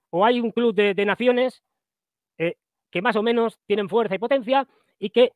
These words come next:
mm, mantienen unos lazos de relativa igualdad, eh, entre ellos. Y no hay más.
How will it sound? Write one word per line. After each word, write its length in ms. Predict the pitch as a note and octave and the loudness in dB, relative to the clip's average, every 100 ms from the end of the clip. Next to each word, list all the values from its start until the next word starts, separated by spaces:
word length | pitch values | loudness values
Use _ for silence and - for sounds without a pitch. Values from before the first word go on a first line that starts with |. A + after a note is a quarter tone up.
| _ _ - | _ _ -10
mm, 180 | D#3 D#3+ | -8 -6
mantienen 400 | E3+ E3+ A3+ A3+ | -6 -2 0 2
unos 140 | A3 G#3+ | 0 0
lazos 300 | G#3+ A#3 - | -2 -4 -6
de 120 | D3+ | -6
relativa 300 | F3+ D#3 A3 | -4 -2 0
igualdad, 420 | G#3+ A3 A3+ A#3+ - _ _ - | 2 2 2 -2 -4 _ _ -6
eh, 420 | D#3 D3+ C#3+ D3+ | -2 0 -2 -4
entre 260 | F3+ D#3+ F#3+ | -6 -2 -2
ellos. 300 | E3 A2 - _ - | -2 -6 -20 _ -8
Y 80 | F3 | 0
no 60 | |
hay 40 | A#3 | 2
más. 280 | C#4 - | 2 -2